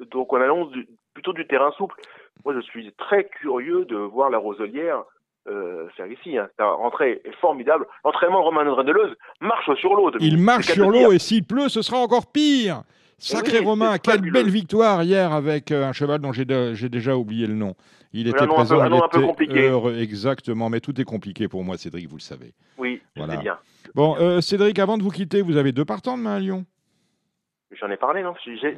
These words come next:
Speaker 1: et d'une, j'ai pas, j'ai pas de partant que je n'ai pas le début d'un morceau de cheval, hein, Dominique, hein.
Speaker 2: Non, c'est vrai. Euh, mais
Speaker 1: Donc
Speaker 2: vo-,
Speaker 1: c'est,
Speaker 2: votre
Speaker 1: c'est
Speaker 2: charmante
Speaker 1: ma, ma
Speaker 2: épouse,
Speaker 1: compagne, quand,
Speaker 2: votre
Speaker 1: voilà,
Speaker 2: charmante
Speaker 1: voilà,
Speaker 2: épouse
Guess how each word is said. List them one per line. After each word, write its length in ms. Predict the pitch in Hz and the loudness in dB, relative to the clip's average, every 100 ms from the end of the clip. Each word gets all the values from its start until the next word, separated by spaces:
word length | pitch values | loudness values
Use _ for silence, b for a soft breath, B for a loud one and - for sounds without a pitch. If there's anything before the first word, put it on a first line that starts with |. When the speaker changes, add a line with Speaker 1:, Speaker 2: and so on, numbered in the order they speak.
| 151 170 | -4 -2
Speaker 1:
et 60 | |
d'une, 160 | 165 202 | -2 0
j'ai 80 | 170 | 0
pas, 120 | 156 131 | 0 -2
j'ai 80 | 147 | -4
pas 120 | 147 | 0
de 60 | |
partant 260 | 139 151 214 | 0 0 -2
que 100 | 165 | -2
je 100 | 135 | -4
n'ai 100 | 139 | -4
pas 320 | 135 160 156 - | 0 2 2 0
le 400 | 135 135 131 123 B B _ | 0 2 2 0 B B _
début 340 | 143 139 170 | -6 -6 -4
d'un 120 | 160 | -2
morceau 200 | 131 - | -2 -4
de 60 | 156 | -6
cheval, 260 | 156 139 113 | 0 0 0
hein, 80 | |
Dominique, 320 | 101 95 95 104 | -4 -8 -10 -8
hein. 60 | |
Speaker 2:
Non, 240 | 113 113 104 | -4 -4 -4
c'est 160 | 107 135 | -4 -2
vrai. 300 | 117 92 92 | -2 -2 -4
Euh, 520 | 101 101 101 101 98 107 | -6 -2 0 0 -2 -2
mais 220 | 123 131 | -2 0
Speaker 1:
Donc 140 | 120 | -2
Speaker 2:
vo-, 60 | 127 | -2
Speaker 1:
c'est, 220 | 127 123 | -2 -2
Speaker 2:
votre 200 | 127 151 | 0 -2
Speaker 1:
c'est 80 | 170 | 0
Speaker 2:
charmante 340 | 185 180 180 | 2 2 4
Speaker 1:
ma, 60 | 185 | 4
ma 60 | 156 | 4
Speaker 2:
épouse, 220 | 202 170 | 4 4
Speaker 1:
compagne, 260 | 160 196 190 | 2 0 0
quand, 160 | 151 147 | 0 2
Speaker 2:
votre 60 | |
Speaker 1:
voilà, 240 | 135 131 147 | 2 4 2
Speaker 2:
charmante 320 | 151 156 151 | 2 0 2
Speaker 1:
voilà, 100 | 156 | 0
Speaker 2:
épouse 420 | 156 165 165 147 | 0 0 0 -2